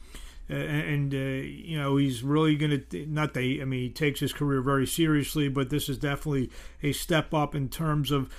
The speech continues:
uh, y-, y-, y-, you get a guy like Joe Goosen, who's worked many a world title fight in, uh, his day. So that will do it for our quick little news, uh,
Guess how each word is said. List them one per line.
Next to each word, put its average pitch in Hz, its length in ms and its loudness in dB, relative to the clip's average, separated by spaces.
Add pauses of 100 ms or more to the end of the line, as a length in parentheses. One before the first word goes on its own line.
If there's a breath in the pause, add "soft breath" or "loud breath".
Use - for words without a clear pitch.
(220 loud breath)
uh, 139 260 0
y-, 156 260 -4
y-, 147 300 0
y-, 127 160 -4
you 156 160 -4
get 147 180 2
a 143 60 2
guy 147 160 0
like 139 220 -2
Joe 151 240 4
Goosen, 147 440 4
who's 123 200 0
worked 139 240 0
many 139 260 0
a 135 60 2
world 131 380 2 (300 soft breath)
title 147 360 -2
fight 135 560 -2
in, 135 340 -2
uh, 127 500 -4
his 131 280 -2
day. 113 400 -4 (480 loud breath)
So - 100 0
that 240 140 6
will 240 80 6
do 220 280 10
it 294 160 2
for 220 220 8
our 190 160 8
quick 214 320 6
little 208 220 10
news, 190 400 6
uh, 208 380 8